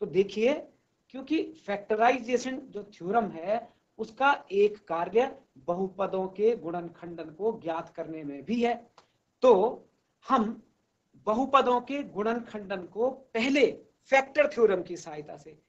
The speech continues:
या factorization theorem की सहायता से, गुणनखंडन प्रमेय की सहायता से सीखेंगे। मैंने आपकी सहूलियत के लिए एक बड़ा आसान सा example लिख दिया है कि एक polynomial है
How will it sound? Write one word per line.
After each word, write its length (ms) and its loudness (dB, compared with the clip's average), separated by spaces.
या 80 0
factorization 800 4
theorem 360 -10
की 120 -16
सहायता 340 -14
से, 160 -18
गुणनखंडन 720 -10
प्रमेय 280 2
की 120 -8
सहायता 380 -4
से 460 0
सीखेंगे। 640 -2
मैंने 420 2
आपकी 320 0
सहूलियत 540 2
के 140 -2
लिए 240 -2
एक 180 -12
बड़ा 160 0
आसान 460 -4
सा 120 2
example 460 -2
लिख 180 -8
दिया 240 -2
है 140 -4
कि 160 -20
एक 260 4
polynomial 580 2
है 360 -2